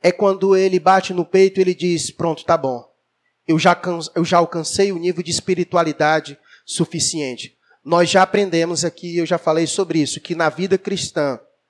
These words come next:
é como subir em uma escada rolante que desce ao contrário. Você já tentou fazer isso? A escada rolante vem descendo e você tentando subir?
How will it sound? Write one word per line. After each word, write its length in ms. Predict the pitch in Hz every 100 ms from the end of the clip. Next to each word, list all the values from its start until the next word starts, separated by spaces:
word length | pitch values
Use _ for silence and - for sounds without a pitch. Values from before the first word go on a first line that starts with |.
| - _ -
é 100 | 170
como 460 | - 196 190 190
subir 840 | 165 - 220 165 165 233 269 - - _ _ _ _
em 160 | 190 190
uma 100 | 190
escada 420 | - - 180 180
rolante 500 | 170 175 170 180 -
que 100 | 175
desce 360 | 165 165 -
ao 80 | 170
contrário. 640 | 160 175 165 139 135 120 113 _ _ _
Você 240 | 151 175 170
já 120 | 170
tentou 340 | 175 151 190
fazer 320 | 185 170 147
isso? 340 | 160 185 - 190 _ _ _ _ _ _ -
A 60 |
escada 380 | 135 - 170 170
rolante 320 | 160 165 165
vem 120 | 165
descendo 440 | 170 156 - 175 170
e 40 |
você 240 | 160 - 170
tentando 400 | 160 156 170 151
subir? 540 | - 143 175 208